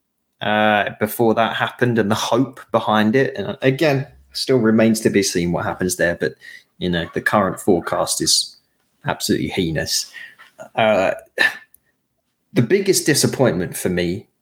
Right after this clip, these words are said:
and I know we will need to wrap up and finish up with the game and player ratings and all that kind of stuff, but the biggest disappointment for me would be making no moves this January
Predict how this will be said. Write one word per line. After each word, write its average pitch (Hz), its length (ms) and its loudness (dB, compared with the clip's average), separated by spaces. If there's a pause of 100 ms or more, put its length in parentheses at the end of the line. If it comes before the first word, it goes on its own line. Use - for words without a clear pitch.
and 104 160 2
I 107 60 4
know 107 160 4
we 101 120 2
will 98 140 2
need 92 200 -2
to - 120 -10
wrap - 260 2
up 85 160 0
and - 140 -8
finish 87 280 0
up 80 120 2
with 71 80 -8
the - 60 -8
game 85 380 0
and 82 120 -4
player 82 300 2
ratings 80 420 -2
and 50 80 -2
all 50 80 0
that - 80 -6
kind - 140 -4
of - 80 -4
stuff, - 300 -4
but - 100 0
the 98 60 -4
biggest 127 340 2
disappointment 101 560 2
for 92 80 0
me 87 180 2
would 82 220 -2
be 85 280 2 (1040)
making 104 400 2
no 92 160 2
moves 85 260 0
this 87 140 -2
January 131 460 -6